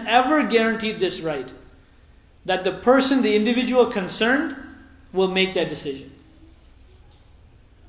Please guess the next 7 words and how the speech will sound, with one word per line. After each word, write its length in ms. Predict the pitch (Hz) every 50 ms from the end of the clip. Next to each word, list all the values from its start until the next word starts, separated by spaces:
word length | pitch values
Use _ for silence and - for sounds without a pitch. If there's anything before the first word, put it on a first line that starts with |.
| - - - - - - - - - - - - - - - _ -
Even 300 | 170 165 160 175 175 160
deeper, 360 | 160 220 247 - - 160 139
if 120 | 131 120 151
we 60 | 147
go 180 | 165 180 180
further 360 | 175 - 208 208 202 196 190 165
down, 460 | 160 170 165 151 139 123 123 -